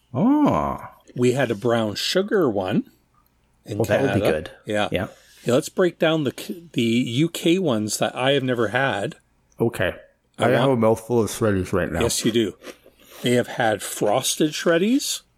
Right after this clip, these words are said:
Speaker 1: Okay.
Speaker 2: Cocoa Shreddies.
Speaker 1: I'd be interested in trying those.
Speaker 2: Yeah. Apple and cinnamon Shreddies.
Speaker 1: I would try those.
Speaker 2: Oh, yeah. Strawberries and cream.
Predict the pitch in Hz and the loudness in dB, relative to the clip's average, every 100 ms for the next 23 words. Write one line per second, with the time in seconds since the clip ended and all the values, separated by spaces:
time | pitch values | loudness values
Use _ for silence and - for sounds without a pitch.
0 | - 120 160 - - _ _ _ - 160 | -4 0 0 -2 -16 _ _ _ -4 -2
1 | 180 180 151 - - 131 127 175 269 - | 0 0 -2 -2 0 0 2 2 2 -2
2 | - - _ - 123 117 127 123 - - | -6 -10 _ -4 0 2 2 0 -2 -2
3 | 101 120 95 87 90 123 - 110 104 131 | -2 0 0 2 0 -2 -4 0 0 -2
4 | - _ _ _ 110 160 - 269 156 110 | -12 _ _ _ -2 -2 -2 0 2 0
5 | 92 - - 120 160 214 208 175 - _ | -2 -2 0 2 2 4 4 2 -2 _
6 | _ _ _ - - 101 98 117 254 - | _ _ _ -12 -4 -2 0 2 0 -2
7 | - - - - 120 156 - 95 85 80 | -10 -12 -16 -2 0 0 0 -2 0 -2
8 | 127 104 135 117 143 - _ _ _ _ | 0 0 2 0 -2 -6 _ _ _ _
9 | _ - - - 107 135 185 185 160 135 | _ -6 -6 -2 0 0 2 2 4 2
10 | 117 113 104 - - 143 262 113 165 | 0 -2 -4 -4 2 4 4 4 0